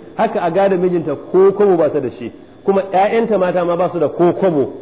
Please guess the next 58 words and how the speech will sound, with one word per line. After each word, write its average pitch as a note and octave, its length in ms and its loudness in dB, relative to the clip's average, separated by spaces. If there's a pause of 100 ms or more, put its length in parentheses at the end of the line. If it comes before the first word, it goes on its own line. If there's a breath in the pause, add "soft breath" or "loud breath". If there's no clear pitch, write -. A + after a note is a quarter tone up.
(140)
amma C#3 260 -2
ƴaƴanta F3 280 -4
maza C#3+ 200 0
za D3+ 120 0
a C3+ 80 -2
ba A#2+ 140 -2
su, C#3+ 80 -6
amma B2+ 200 -2
ƴaƴa D#3+ 400 -2
matan D#3+ 320 -4 (500)
ta B2+ 100 -4
je C#3+ 120 -4
ta D#3+ 80 -6
ɗauke B2 300 -6
su, A2+ 60 -10
wannan B2 200 -4
ba A2 100 -4
za A#2+ 80 -2
a A2 40 -4
bayar G#2+ 180 -6
ba, A2 100 -8
da A#2+ 80 -8
ita C#3+ 200 -6
da D3+ 100 -2
su C#3 120 -6 (100)
su C3 100 -12
je A#2+ 120 -6
su A#2+ 80 -12
mutu A#2 160 -8
ba A2+ 120 -4
ruwan G#2+ 280 -6
kowa A2 180 -6
da G2+ 100 -8
su. G2+ 120 -16 (800)
Musulunci F3+ 580 -2
ya D3+ 100 -2
zo D3+ 100 -2
ya D#3 240 -2
ce B2+ 180 -6 (340)
idan E3 280 0
mutum G3 400 -2
ya F3+ 100 0
rasu D#3+ 220 -4
ya C#3+ 140 -2
bar C#3+ 180 -2 (140)
uwa F3+ 580 0
nawa F3+ 220 -2
ake E3 240 -4
bata? C3+ 380 -2 (360)
In G3 160 -2
yana G#3+ 260 0
da D3+ 80 0
ƴaƴa F#3 560 -2
tana F#3 200 -2
da D3+ 120 -2
one E3+ 340 0
over C#3 460 -2
six, - 140 -6